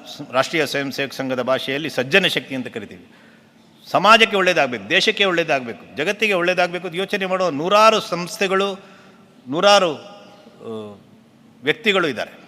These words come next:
ನಾವೆಲ್ಲರೂ ಒಟ್ಟಿಗೆ ಸೇರಿ ನಮ್ಮ ದೇಶದ ಭವಿಷ್ಯದ ಪೀಳಿಗೆಯ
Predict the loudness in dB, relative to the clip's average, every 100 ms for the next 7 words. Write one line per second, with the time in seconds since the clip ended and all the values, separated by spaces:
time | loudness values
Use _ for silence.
0 | -20 -20 _ _ -2 -2 2 6 6 6
1 | 2 0 0 2 2 0 -8 -18 -20 -20
2 | -20 _ _ _ _ -6 0 0 4 4
3 | 4 2 2 0 0 0 0 4 4 4
4 | 4 2 4 4 4